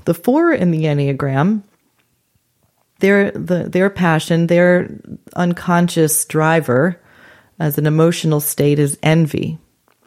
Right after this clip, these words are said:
And almost every four, um, and something I will go into in another segment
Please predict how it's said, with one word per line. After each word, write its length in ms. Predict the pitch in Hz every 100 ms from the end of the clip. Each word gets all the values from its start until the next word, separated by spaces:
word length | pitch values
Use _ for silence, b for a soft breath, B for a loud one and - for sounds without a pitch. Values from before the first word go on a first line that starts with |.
| _ _ _ _ _ b b b b b b b
And 640 | 190 190 185 185 185 175 - _ _ _ -
almost 400 | 233 247 220 -
every 300 | 196 202 185
four, 480 | - 135 87 69 - _ _ _
um, 500 | - 165 156 151 151 - - _ _ _ _ -
and 800 | 175 170 165 165 - - - -
something 420 | - 185 196 170
I 80 | 165
will 160 | 160
go 180 | 160 160
into 340 | 156 160 165
in 100 | 147
another 320 | 143 143 147 143
segment 680 | - 156 156 139 135 -